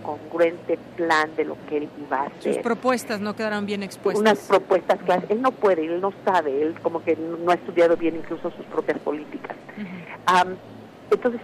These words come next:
Speaker 1: ahí le falló. Y luego lo peor que hizo fue eso, decir, pues no, a lo mejor que no voy a aceptar los resultados. Eso fue
Speaker 2: Bien.
Speaker 1: lo peor. Ah, por otro lado, Clinton, ella tenía, como venía muy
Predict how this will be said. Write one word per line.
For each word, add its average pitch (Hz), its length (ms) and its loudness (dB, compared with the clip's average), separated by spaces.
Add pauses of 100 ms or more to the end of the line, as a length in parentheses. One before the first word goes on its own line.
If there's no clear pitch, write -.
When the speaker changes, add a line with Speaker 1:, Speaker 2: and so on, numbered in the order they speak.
Speaker 1:
ahí 196 200 4
le 208 160 4
falló. 180 420 0 (340)
Y 202 120 -4
luego 226 500 4 (320)
lo 165 100 2
peor 185 360 4
que 190 160 -2
hizo 170 320 -8
fue 156 140 -2
eso, 156 120 -4
decir, 151 320 -6
pues 151 160 -6
no, 143 240 0
a 147 100 -2
lo 143 100 0
mejor 143 280 -2
que 151 100 -4
no 139 120 -6
voy 135 160 4
a 131 40 4
aceptar - 320 -4
los 58 140 -8
resultados. - 540 -6
Eso 165 240 -2
fue 156 200 0
Speaker 2:
Bien. 160 160 -4
Speaker 1:
lo 135 80 2
peor. - 240 -4 (680)
Ah, 180 200 6 (100)
por 220 140 6
otro 339 180 2
lado, 240 300 4 (120)
Clinton, 220 440 -2 (260)
ella 254 280 2
tenía, 202 360 0
como - 280 -6
venía 240 280 0
muy 330 300 4